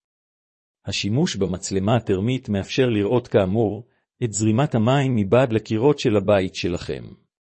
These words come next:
כשהמצלמה מופעלת, ניתן לראות את הזרימה בשני צבעים, כחול ואדום. המים שנראים על המסך בצבע אדום הם מים שזורמים בתוך הצינורות. ברגע שרואים מים שזורמים בצבע כחול,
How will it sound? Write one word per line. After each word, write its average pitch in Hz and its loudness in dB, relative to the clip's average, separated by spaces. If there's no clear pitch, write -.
כשהמצלמה 95 -2
מופעלת, 98 -2
ניתן 147 2
לראות 123 2
את 135 0
הזרימה 120 0
בשני 135 -2
צבעים, 82 -6
כחול 147 4
ואדום. 92 0
המים 104 2
שנראים 98 0
על 107 2
המסך 101 0
בצבע 123 4
אדום 117 4
הם 110 2
מים 120 4
שזורמים 107 0
בתוך 131 2
הצינורות. 90 -6
ברגע 104 2
שרואים 101 0
מים 104 0
שזורמים 101 -2
בצבע 113 2
כחול, 104 0